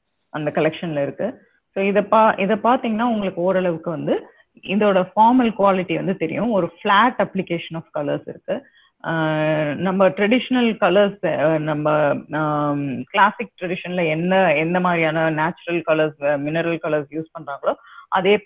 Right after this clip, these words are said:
பஞ்சவர்ணம் தான் இதுலயும் யூஸ் பண்ணியிருக்காங்க. And இன்னொன்னு வந்து ஒரு, அஹ், நம்ம வந்து இதுல notice பண்ண வேண்டிய ஒரு விஷயம் அப்படின்னு சொன்னா, இதுல வந்து ஒரு border அப்படின்னு சொல்லி போடாம மேலையும் கீழையும் அதை வந்து பிரிச்சு, அஹ், ஒரு தோல்பாவை கூத்துக்கோட ஸ்டேஜை எப்படி வந்து create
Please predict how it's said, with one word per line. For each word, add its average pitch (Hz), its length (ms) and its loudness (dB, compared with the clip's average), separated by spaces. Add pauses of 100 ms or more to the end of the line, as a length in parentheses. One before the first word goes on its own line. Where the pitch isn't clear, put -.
பஞ்சவர்ணம் 165 580 -2
தான் 170 140 -2
இதுலயும் 151 460 -4
யூஸ் - 180 -14
பண்ணியிருக்காங்க. 139 540 -8 (380)
And 220 340 2
இன்னொன்னு 269 340 2
வந்து 247 340 2
ஒரு, 185 220 4 (580)
அஹ், 151 220 0
நம்ம 151 280 0
வந்து 170 260 0
இதுல 160 100 0
notice 190 400 -2
பண்ண 202 180 -4
வேண்டிய 170 300 0
ஒரு 170 140 2
விஷயம் 151 520 -6
அப்படின்னு 151 260 -4
சொன்னா, - 360 -4 (400)
இதுல 240 260 2
வந்து 233 340 2
ஒரு 202 200 4 (180)
border 240 560 4
அப்படின்னு 180 260 -2
சொல்லி 156 260 -6
போடாம 147 360 -2 (240)
மேலையும் 269 600 4 (100)
கீழையும் 214 500 0 (320)
அதை 185 280 2
வந்து 180 260 0
பிரிச்சு, 208 460 -4 (340)
அஹ், 185 300 2
ஒரு 202 240 4
தோல்பாவை 247 640 2
கூத்துக்கோட 180 1000 0
ஸ்டேஜை 226 480 4
எப்படி 208 300 0
வந்து 190 360 -2
create 190 220 0